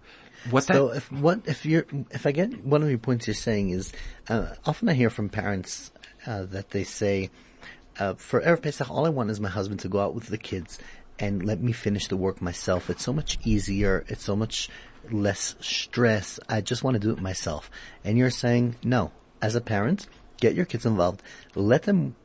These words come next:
Speaker 2: do part of the jobs and don't just kick them out of the house," I guess.
Speaker 1: Without, without a doubt. Ob-, obviously within, with, within reasonable bounds and reasonable balance, and sometimes a good husband, unlike you and I, Rabbi G, will be <laughs> assisting our wives by taking the kids out.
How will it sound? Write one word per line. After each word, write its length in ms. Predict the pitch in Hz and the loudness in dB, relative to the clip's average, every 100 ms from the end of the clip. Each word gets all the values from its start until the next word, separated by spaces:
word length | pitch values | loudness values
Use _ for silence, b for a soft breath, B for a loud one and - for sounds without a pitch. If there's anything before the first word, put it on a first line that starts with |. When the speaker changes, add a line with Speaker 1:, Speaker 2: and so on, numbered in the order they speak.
| - - - | -20 -16 0
Speaker 2:
do 120 | 120 | 0
part 240 | - 95 | 4 2
of 120 | 95 | 2
the 80 | 92 | -6
jobs 340 | 85 92 92 - | -6 -2 -2 -2
and 120 | 90 | -2
don't 160 | 113 | -2
just 220 | 151 - - 214 - | -2 -8 -8 -14 -12
kick 200 | - 92 | -8 -6
them 120 | - 92 | -2 -2
out 120 | 90 | -2
of 60 | |
the 60 | 87 | -2
house," 280 | 95 - - | -4 -4 -8
I 40 | - | -12
guess. 280 | - - - - - B B B B B B | -12 -16 -20 -20 -18 B B B B B B
Speaker 1:
Without, 260 | 113 117 - | 2 2 4
without 300 | 117 117 113 | 6 8 6
a 60 | |
doubt. 280 | 95 85 85 | 4 0 0
Ob-, 200 | - 165 | 4 4
obviously 640 | - 165 156 151 - 127 120 | 4 4 4 4 6 6 8
within, 540 | 101 117 117 120 110 - | 6 6 8 8 6 0
with, 380 | 98 117 - - | 2 2 2 2
within 320 | 113 120 113 | 6 6 6
reasonable 420 | 117 107 104 95 | 4 4 2 2
bounds 480 | 82 90 95 98 95 | 4 4 4 4 2
and 160 | 87 90 | 0 0
reasonable 400 | 95 95 90 85 | -2 -2 -2 -2
balance, 500 | 80 85 87 87 92 | -2 0 -2 -2 -2
and 160 | 87 | -2
sometimes 520 | - 87 87 95 90 | -2 -4 0 0 0
a 100 | 85 | -4
good 220 | 104 113 104 | 2 4 4
husband, 480 | 107 85 87 95 - | 4 2 0 0 2
unlike 440 | 104 104 98 - | 2 4 4 2
you 200 | 98 104 | 4 6
and 100 | 98 | 6
I, 180 | 90 101 | 6 8
Rabbi 320 | 101 95 95 | 8 8 4
G, 240 | 92 104 | 4 4
will 200 | 101 107 | 8 8
be 140 | 104 131 | 8 6
<laughs> 100 | - | 6
assisting 1200 | 190 160 - - - 160 156 160 180 165 170 170 | 8 8 8 6 8 8 8 10 8 8 8 10
our 160 | 160 | 10
wives 300 | 156 156 147 | 12 10 8
by 160 | 127 135 | 8 6
taking 460 | 135 202 156 156 127 | 8 4 6 6 6
the 100 | 120 | 6
kids 300 | 123 104 95 | 4 4 2
out. 460 | 92 95 262 - | 4 6 6 2